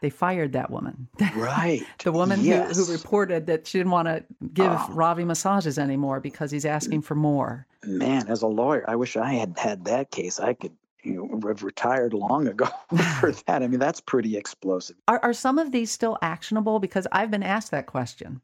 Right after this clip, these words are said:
Speaker 2: I don't think so. This would have been ten, twelve years ago. So, uh, the statute on any civil stuff would have run a long time ago. The only possible thing that could still be alive would be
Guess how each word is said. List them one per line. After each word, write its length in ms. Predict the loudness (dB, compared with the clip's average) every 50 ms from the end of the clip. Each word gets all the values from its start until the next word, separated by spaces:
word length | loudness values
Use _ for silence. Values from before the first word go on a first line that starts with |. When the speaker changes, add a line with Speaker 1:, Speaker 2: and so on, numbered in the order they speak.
| _ -4 -4
Speaker 2:
I 140 | -2 -2 0
don't 280 | 0 0 0 0 -2
think 280 | -4 -4 -4 -4 -4 -4
so. 180 | -4 -4 -2 -2
This 240 | 0 -2 -2 0
would 120 | 0 0 0
have 100 | 0 0
been 220 | 0 -2 -2 -2 -6
ten, 500 | -8 -8 -4 -2 0 2 4 4 4 2 0
twelve 480 | -2 -4 0 0 2 2 0 -2 -2 -2
years 320 | -2 0 0 0 -2 -6
ago. 360 | -6 -4 -2 -2 0 0 -2
So, 420 | -4 -6 -8 -6 -4 -2 -2 0 0
uh, 120 | -2 -2
the 140 | -2 -4 -4
statute 720 | -6 -2 -2 0 0 0 -2 -6 -10 -10 -6 -6 -6 -6 -4
on 200 | -6 -6 -6 -4 0
any 220 | 2 2 2 2
civil 420 | 0 -4 -4 -4 -4 -2 -2 -6
stuff 560 | -8 -8 -12 -8 -4 -4 -4 -4 -6 -8 -8 -6
would 140 | -4 -4
have 120 | -4 -6 -8 _ -14 -8
run 320 | -4 0 0 0 0 0 -2
a 60 | -2
long 280 | -2 -2 -2 -2 -2 -2
time 260 | -2 -2 -2 -2 -2
ago. 180 | -2 0 0 0
The 160 | 2 2 4
only 300 | 4 4 4 4 2 0 -2 _
possible 500 | 0 2 2 2 0 -2 0 0 0 -2
thing 320 | -4 -6 -4 -2 0 0 0
that 100 | -2 -2
could 140 | -6 -8 -8
still 260 | -6 -4 -2 -2 -2
be 140 | -2 -4 -2
alive 360 | 0 0 0 0 -2 -2 -4
would 160 | -6 -6 -6 -4
be 260 | -4 -2 -2 -4